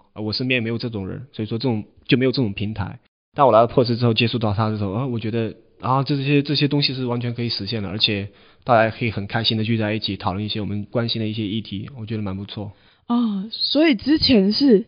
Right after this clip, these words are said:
Speaker 2: 一点点的类似这样子的讨论的空间都没有吗？
Speaker 1: 呃，在国内的话是有啦，是有，无论是网上还是线下，但是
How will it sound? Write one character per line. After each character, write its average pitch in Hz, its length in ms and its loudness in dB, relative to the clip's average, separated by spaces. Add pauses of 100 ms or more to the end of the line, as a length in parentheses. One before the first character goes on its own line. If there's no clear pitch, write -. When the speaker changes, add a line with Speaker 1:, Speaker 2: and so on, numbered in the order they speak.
Speaker 2:
一 302 140 6
点 196 300 6
点 170 300 6
的 156 220 4
类 190 340 4
似 196 220 2
这 202 100 4
样 160 200 4
子 160 80 -4
的 147 120 4
讨 - 220 4
论 175 320 4
的 143 160 -4
空 180 300 2
间 165 240 0
都 160 180 0
没 - 220 -4
有 - 260 -2
吗？ - 200 -10 (280)
Speaker 1:
呃， 120 300 4
在 156 160 0
国 123 320 -6
内 143 200 6
的 117 120 4
话 113 500 2
是 - 460 -6
有 104 260 -6 (220)
啦， 67 240 -18
是 123 220 -8
有， 87 340 -12
无 127 160 -2
论 151 100 4
是 147 160 0
网 104 260 2
上 110 160 -6
还 107 120 -6
是 113 80 -4
线 107 280 -4
下， 107 280 -4
但 135 120 0
是 143 140 -6